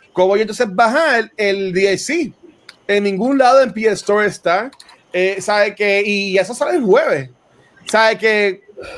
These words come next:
Yo ni sé cuánto vale. Ellos no han anunciado ni cuánto vale. Entonces, si yo tenía ya el juego anteriormente, ¿cuánto vale entonces ese D L C de Yuffie?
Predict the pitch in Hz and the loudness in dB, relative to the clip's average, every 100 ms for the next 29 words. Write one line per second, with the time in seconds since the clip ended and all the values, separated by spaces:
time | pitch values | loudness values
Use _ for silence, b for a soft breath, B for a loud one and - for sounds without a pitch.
0 | - 180 214 233 285 - 247 262 180 226 | -4 0 2 2 -2 0 4 4 2 0
1 | 220 233 226 220 226 196 175 190 214 226 | 0 0 2 4 2 2 2 0 -2 -4
2 | 226 226 - 226 226 208 185 185 202 220 | -4 -4 -2 -2 -2 -2 -2 -2 -2 -2
3 | 240 233 - 262 254 214 190 b b b | -2 -4 -6 -6 -4 -4 -4 b b b
4 | - 196 190 220 233 262 208 208 247 240 | -4 0 2 2 0 0 0 0 2 4
5 | 233 240 247 226 240 240 247 277 - 190 | 4 2 0 -2 0 0 -2 -4 -2 -2
6 | 185 185 185 226 220 233 226 233 220 190 | 0 -2 0 2 2 2 -4 -2 -2 0
7 | 202 208 202 226 220 247 226 196 190 | -2 -2 0 0 0 -2 -4 -2 -4